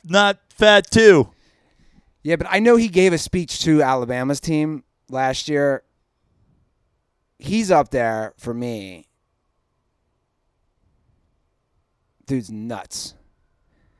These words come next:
Speaker 2: I, I, like, I think a lot of those type of people are good that maybe aren't sports. They're just, like,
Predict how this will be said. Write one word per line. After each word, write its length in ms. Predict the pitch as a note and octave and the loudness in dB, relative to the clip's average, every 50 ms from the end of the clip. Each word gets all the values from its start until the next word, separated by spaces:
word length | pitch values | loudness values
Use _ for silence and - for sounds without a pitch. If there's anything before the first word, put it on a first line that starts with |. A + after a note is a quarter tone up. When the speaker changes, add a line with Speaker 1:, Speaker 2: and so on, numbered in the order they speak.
| _ _ _ _ _ _ _ | _ _ _ _ _ _ _
Speaker 2:
I, 140 | C#3 F#3 B3 | -2 -2 -2
I, 40 | G#3+ - - G#3 _ _ | -2 -8 -18 -20 _ _
like, 200 | F#3+ F#3+ D#3+ - _ | -6 -6 -6 -6 _
I 120 | F#3+ G#3+ B3 | 0 0 0
think 140 | C4+ B3 | 2 0
a 40 | A3 | 0
lot 240 | G3 F#3 F#3 F3+ F3+ | 0 2 0 0 0
of 60 | D#3+ | 0
those 220 | D3 D3+ D#3 D#3+ - | -2 -2 -2 -2 -4
type 200 | - D#3+ C#3+ C#3 | -6 -6 -6 -6
of 80 | B2+ | -8
people 320 | - C#3+ B2 - B2+ A#2 A2 | -8 -8 -8 -6 -6 -6 -4
are 140 | A#2 A2+ | -4 -6
good 400 | G#2+ G2+ A#2 A#2 A#2 A#2 A#2+ A2+ A2 _ _ _ _ _ _ _ _ _ _ _ _ _ _ _ _ _ _ _ _ _ _ _ _ _ _ _ _ _ _ _ _ _ _ _ | -6 -6 -6 -4 -4 -4 -6 -8 _ _ _ _ _ _ _ _ _ _ _ _ _ _ _ _ _ _ _ _ _ _ _ _ _ _ _ _ _ _ _ _ _ _ _ _
that 240 | B2+ B2+ A#2+ - B2 | -12 -12 -12 -10 -8
maybe 300 | B2 B2 B2 A#2 B2 - | -8 -6 -6 -6 -8 -6
aren't 340 | - B2+ B2+ B2 B2 A#2+ - | -4 -2 -2 -2 -4 -8 -12
sports. 680 | - - - C3+ B2 B2 B2+ C3+ - - - - - _ _ _ _ _ _ _ _ _ _ _ _ _ _ _ _ _ _ _ _ _ _ _ _ _ _ _ _ | -14 -12 -8 -6 -4 -2 -2 -4 -6 -12 -16 -16 -18 _ _ _ _ _ _ _ _ _ _ _ _ _ _ _ _ _ _ _ _ _ _ _ _ _ _ _ _
They're 180 | _ C3+ C3 A#2+ | _ -12 -12 -12
just, 240 | G#2+ A2+ A2 - A2 | -12 -14 -16 -14 -16
like, 140 | F#2+ F2+ | -16 -16